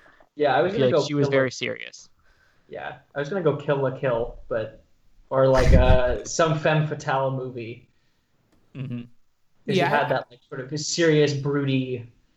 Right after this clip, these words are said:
Speaker 3: I agree. I, I think in the scenes when, like, she was not, I guess, around her work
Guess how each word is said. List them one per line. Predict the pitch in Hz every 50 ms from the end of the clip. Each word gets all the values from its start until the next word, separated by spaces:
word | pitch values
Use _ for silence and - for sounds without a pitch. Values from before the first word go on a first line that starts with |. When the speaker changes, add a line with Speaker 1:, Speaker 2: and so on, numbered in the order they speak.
| _ _ _ _ _ _ _ _ _ _ _ _ _ _ - _ _ _ _ _ _ _ _ _ _ _ _ _ _ _ _ -
Speaker 3:
I | 185 202
agree. | 226 208 170 147 135 - - - -
I, | 160 208 254 254 - -
I | 190 190
think | 196 - 277 294 294 -
in | 247 214 175
the | 160
scenes | - - - 165 156 165 160 160 151 151
when, | 156 151 147 143 139 135 -
like, | - 147 139 135 147 151 - _ -
she | - - - 175 165
was | 160 151 143
not, | 147 143 139 139 147 - - _ _ -
I | 160
guess, | 147 143 147 -
around | 147 147 143 143 147 147 147
her | 151 - 156 147
work | 143 147 147 143 147 151 151 -